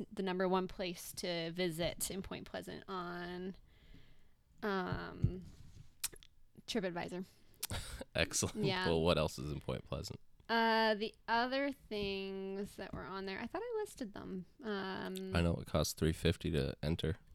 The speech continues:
Speaker 1: Yeah, except for they have a discrepancy on there. Uh, at the f-
Speaker 2: Oh,
Speaker 1: at the
Speaker 2: really?
Speaker 1: f-, the first part of it, it says it's three dollars for adults and, uh, however much it is for kids.
Speaker 2: Mm-hmm.
Speaker 1: Um, a
Speaker 2: And
Speaker 1: dollar
Speaker 2: then
Speaker 1: for children, but then when you scroll down, it's sa-,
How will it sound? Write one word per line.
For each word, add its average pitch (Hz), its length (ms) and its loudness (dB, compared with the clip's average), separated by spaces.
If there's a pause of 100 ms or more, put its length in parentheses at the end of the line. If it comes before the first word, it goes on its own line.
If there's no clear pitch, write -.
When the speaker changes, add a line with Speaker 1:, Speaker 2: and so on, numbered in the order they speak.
(480)
Speaker 1:
Yeah, 226 380 8
except 247 300 10
for 247 160 12
they 240 140 12
have 262 120 10
a 254 40 8
discrepancy 240 580 8
on 185 140 4
there. 180 360 4
Uh, 202 200 6 (100)
at 208 160 10
the 214 60 8
f- 185 80 8
Speaker 2:
Oh, 101 160 2
Speaker 1:
at 208 180 12
the 214 60 12
Speaker 2:
really? - 20 -
Speaker 1:
f-, 202 200 6
the 208 180 10 (120)
first 226 280 10
part 196 160 8
of 180 80 4
it, - 140 6
it 202 60 6
says 196 180 6
it's 147 160 0
three 208 340 8
dollars 185 380 12
for - 140 2
adults 170 520 6
and, 170 280 6 (120)
uh, - 280 -4 (180)
however 180 340 -4
much - 240 -10
it - 60 -8
is - 160 -10
for - 260 -10
kids. - 560 -6 (200)
Speaker 2:
Mm-hmm. 82 180 2 (420)
Speaker 1:
Um, - 880 -6 (200)
a - 40 -4
Speaker 2:
And 196 80 2
Speaker 1:
dollar 185 220 8
Speaker 2:
then 202 60 8
Speaker 1:
for 214 120 2
children, 226 400 6
but 202 120 4
then 202 120 6
when 196 200 6
you 208 40 6
scroll 196 280 8
down, 175 320 8
it's 135 200 0
sa-, - 160 2